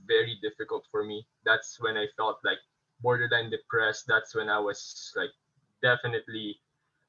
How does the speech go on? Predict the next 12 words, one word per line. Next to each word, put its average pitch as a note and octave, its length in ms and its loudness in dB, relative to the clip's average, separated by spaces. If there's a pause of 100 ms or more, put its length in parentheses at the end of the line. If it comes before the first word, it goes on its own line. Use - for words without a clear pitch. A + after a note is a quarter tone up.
(120)
definitely, A#2 760 0
uh, F#2 300 2 (220)
broken, A#2+ 480 4
I A#2+ 120 6
would C3 160 4
say, C#3 280 6
because A#2+ 340 2
I A2 140 4
moved C3+ 340 2
to B2+ 80 -4
Japan A#2 480 6
at A2 140 4